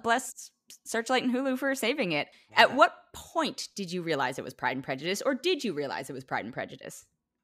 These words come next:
Speaker 2: I think I realized it, you know, 'cause one of the things was it felt, I'm blanking on the actor's name, but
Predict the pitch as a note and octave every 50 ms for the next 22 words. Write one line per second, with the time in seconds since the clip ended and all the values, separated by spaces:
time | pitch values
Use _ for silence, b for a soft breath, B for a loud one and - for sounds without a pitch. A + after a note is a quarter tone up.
0 | _ _ _ _ _ _ - F#3+ F3+ - A3 A3+ A3+ - C#4+ D4 C4+ G3+ - C3
1 | C#3 D3 D3+ D3 D3+ D#3 D3+ - - - E3+ E3 D#3 - - _ _ _ _ -
2 | E3+ E3+ F3 D#3 D3+ C#3 - C#3 - - - C3+ D#3 F3+ G3+ G3+ G3+ G3 - -
3 | - D#3 D3 C#3+ C3 A#2 - - A2+ G#2 G2 - - _ - B2 A#2 - _ _
4 | _ - D3 D3 D#3 - - - - - _ _ _ _ _ _ _ _ _ _
5 | _ _ _ _ - G#2 G2+ C3 C3 B2+ C3+ C#3 B2 A#2 A2 A2 G#2 G#2 - -
6 | F#2 - G2 F#2 E2 E2 F2+ _ _ - G2+ F#2+ -